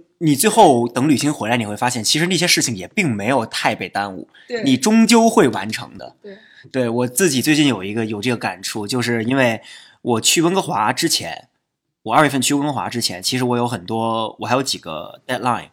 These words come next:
Speaker 2: 嗯。
Speaker 1: 还没有，还没有做完，
Speaker 2: 嗯。
Speaker 1: 是在去完温哥华的那一周，呃，需要交。
Speaker 2: 嗯。
Speaker 1: 但是我当时其实有一点小焦虑的，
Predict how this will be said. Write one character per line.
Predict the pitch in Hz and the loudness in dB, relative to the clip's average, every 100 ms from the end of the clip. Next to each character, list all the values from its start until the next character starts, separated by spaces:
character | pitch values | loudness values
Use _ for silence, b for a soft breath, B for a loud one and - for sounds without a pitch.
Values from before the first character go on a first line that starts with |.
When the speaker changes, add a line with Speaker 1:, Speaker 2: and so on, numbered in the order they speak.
| _ | _
Speaker 2:
嗯。 | - 220 214 202 | -2 0 -2 -4
Speaker 1:
还 | 120 | -2
没 | 117 | -2
有， | 110 95 101 - _ | -2 -6 -10 -16 _
还 | - | -4
没 | 123 | -2
有 | 113 | -2
做 | 127 104 | -2 -4
完， | 73 - _ - | -6 -12 _ -14
Speaker 2:
嗯。 | 220 214 208 | -8 -8 -4
Speaker 1:
是 | 135 | -4
在 | 123 127 - | 2 2 4
去 | - | 2
完 | 139 123 | 2 2
温 | 135 | 0
哥 | 139 | -2
华 | 120 101 | -2 -4
的 | |
那 | 117 107 | -4 -4
一 | 90 | -6
周， | 90 69 - _ _ _ _ _ _ _ _ _ | -12 -12 -18 _ _ _ _ _ _ _ _ _
呃， | 113 101 92 | -4 -4 -4
需 | - | -2
要 | 123 | -2
交。 | 104 123 117 - - | -2 0 -2 -4 -2
Speaker 2:
嗯。 | 226 220 220 240 - | 2 2 2 -4 -4
Speaker 1:
但 | 139 135 | 2 4
是 | 131 117 b b b b b b b _ _ | 4 2 b b b b b b b _ _
我 | 143 127 | 2 4
当 | 143 | 6
时 | 175 185 | 4 4
其 | 180 | 4
实 | 202 170 | 4 2
有 | 117 | 0
一 | |
点 | 120 | 0
小 | 123 104 | 0 -2
焦 | 120 120 | 0 0
虑 | 110 | -2
的， | 80 | -4